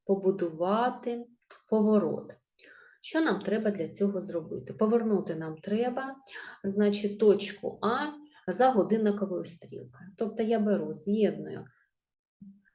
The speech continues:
значить, точку О з точкою А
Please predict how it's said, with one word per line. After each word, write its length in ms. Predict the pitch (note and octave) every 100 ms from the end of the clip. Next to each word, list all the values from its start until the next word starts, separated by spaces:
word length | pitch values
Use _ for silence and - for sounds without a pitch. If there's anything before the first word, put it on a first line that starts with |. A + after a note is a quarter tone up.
| -
значить, 480 | F3+ F#3 G3 G3+ -
точку 600 | C4+ - - - F3 -
О 400 | G3 D3+ D3+ G3 B3+ - - _ _ _ _ _ _ _
з 120 | -
точкою 560 | C4 C#4 - C4 A#3+ A#3 -
А 220 | F3 D3